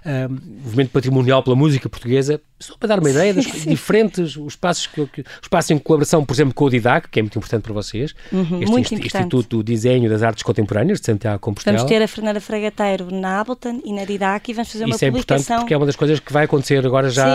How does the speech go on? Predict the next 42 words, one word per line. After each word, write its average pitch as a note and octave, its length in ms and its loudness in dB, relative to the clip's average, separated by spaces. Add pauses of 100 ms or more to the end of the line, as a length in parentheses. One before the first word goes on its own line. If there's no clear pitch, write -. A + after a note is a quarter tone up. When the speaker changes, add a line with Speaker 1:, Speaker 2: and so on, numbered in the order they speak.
Speaker 2:
Sim, B3 80 0
vamos A#3+ 200 -2
fazer A#3 140 -2
uma B3+ 140 2
publicação A#3+ 640 0
conjunta A#3+ 800 0
que - 100 -6
acaba A3+ 260 0
por - 120 -4
ser A3 420 0
quase, A3+ 680 0
eh, G3+ 640 -2 (280)
a - 40 -4
questão - 220 -2
mais G#3 240 2
importante. G#3 640 -4
Eu G3+ 160 -2
não G#3+ 100 -2
quero A3 280 0
diminuir A3 420 0
a A#3+ 40 -2
exposição, G#3 360 -4
obviamente, G3 460 -4 (320)
Speaker 1:
Estás - 100 -14
Speaker 2:
mas G#3+ 200 0
Speaker 1:
a - 20 2
já A#3+ 140 0
Speaker 2:
é A#3 60 4
Speaker 1:
falar? A#3+ 180 4
Speaker 2:
muito C#4+ 340 4
importante A#3 380 -2
para A3 100 0
a G#3 40 0
Fernanda G#3 540 -4
esta G#3+ 400 -2
publicação G3+ 680 -6
e G#3 60 -4
então G#3 160 -6
estamos G#3 300 -2
a, G#3 240 -6
a G#3 40 -2
unir, G#3+ 240 0